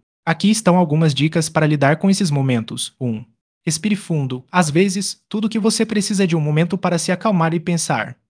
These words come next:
Dois, reavalie a situação. Pergunte a si mesmo o que deu errado e o que você pode aprender com isso. Três, seja gentil consigo mesmo,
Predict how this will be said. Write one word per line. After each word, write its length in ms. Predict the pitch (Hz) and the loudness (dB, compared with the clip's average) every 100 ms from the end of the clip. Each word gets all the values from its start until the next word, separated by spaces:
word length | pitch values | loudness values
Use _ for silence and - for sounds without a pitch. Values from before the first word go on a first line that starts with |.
| _ - | _ 2
Dois, 400 | 180 120 - - _ _ _ | 4 4 2 -6 _ _ _
reavalie 360 | 160 139 143 151 | 0 2 2 0
a 40 | |
situação. 720 | 151 175 180 180 - 135 107 - _ | -2 -4 -2 -2 -2 -6 -6 -16 _
Pergunte 460 | 185 165 165 180 | -4 -2 -2 0
a 20 | 156 | -2
si 220 | - 165 | -2 -2
mesmo 320 | 151 165 160 | 0 0 -2
o 20 | |
que 100 | 156 | -2
deu 220 | 165 170 | 0 2
errado 380 | 165 165 180 185 | 2 2 2 2
e 60 | 185 | 0
o 20 | |
que 140 | 190 214 | -2 -2
você 260 | 220 214 | -2 -2
pode 240 | 196 202 196 | 0 0 0
aprender 440 | 165 151 143 196 | -2 -2 0 -2
com 140 | 202 | 0
isso. 380 | 170 117 - - - _ _ _ - | -2 -2 -6 -14 -20 _ _ _ 2
Três, 480 | 196 135 117 - _ _ - | 6 6 4 -2 _ _ -2
seja 240 | - 214 | 2 6
gentil 300 | 175 170 - | 6 6 4
consigo 460 | 180 220 208 185 175 | 4 2 4 4 4
mesmo, 460 | 156 131 117 117 | 4 4 2 -2